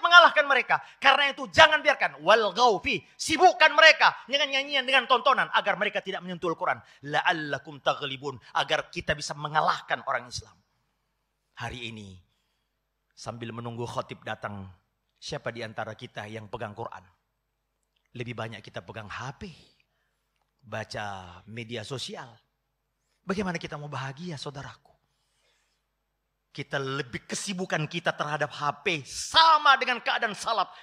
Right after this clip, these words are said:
kesibukannya dengan Al-Quran. Padahal ini kitab kebahagiaan.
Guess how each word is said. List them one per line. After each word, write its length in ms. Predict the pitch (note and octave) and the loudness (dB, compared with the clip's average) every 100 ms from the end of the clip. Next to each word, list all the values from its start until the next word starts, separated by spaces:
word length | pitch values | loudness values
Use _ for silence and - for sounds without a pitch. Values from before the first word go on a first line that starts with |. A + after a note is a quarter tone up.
| - | -8
kesibukannya 540 | G3 F#3 E3+ E3 C#3+ | -6 -4 -4 -4 -4
dengan 180 | B2+ B2 | -10 -6
Al-Quran. 480 | A#2+ - B2+ A#2 G#2 - - _ | -8 -8 -12 -12 -16 -20 -20 _
Padahal 320 | G3+ F#3+ F#3 | -6 -4 -6
ini 160 | F#3+ F#3+ | -8 -10
kitab 320 | F#3 - - | -10 -12 -10
kebahagiaan. 840 | A3 G#3+ G#3+ A3+ G#3+ B3 - A3+ | -8 -6 -6 -6 -6 -8 -10 -12